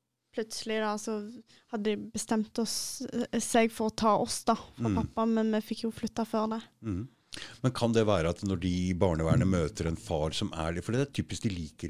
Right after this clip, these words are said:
Speaker 2: ikke maskulinitet i det hele tatt. Hvis det kommer en mann da, og slår litt i bordet og er litt sint og sånne ting, så finner de feil med,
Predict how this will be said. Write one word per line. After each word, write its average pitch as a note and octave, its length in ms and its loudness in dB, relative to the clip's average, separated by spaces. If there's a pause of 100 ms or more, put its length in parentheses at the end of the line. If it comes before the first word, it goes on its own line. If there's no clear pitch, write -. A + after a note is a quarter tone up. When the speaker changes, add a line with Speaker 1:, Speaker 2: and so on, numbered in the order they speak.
Speaker 2:
ikke - 180 -8
maskulinitet E2+ 920 -8
i D#2 40 -14
det D#2+ 140 -8
hele D2+ 240 -6
tatt. D#2+ 200 -10
Hvis F2 160 -8
det G#2 100 -6
kommer D2 340 -6
en E2+ 400 -4 (320)
mann G2+ 360 -6
da, G3+ 60 -6
og F2+ 320 0
slår E2 280 0
litt E2+ 140 -2
i - 40 -2
bordet E2 380 -4
og E2+ 680 2
er D#2 140 0
litt F#2 140 -4
sint - 500 0
og G#2 80 -2
sånne F#2+ 260 2
ting, D3 260 0
så C3 120 0
finner G2+ 340 -2
de G2+ 80 2
feil D#2 460 -6
med, E2+ 420 -2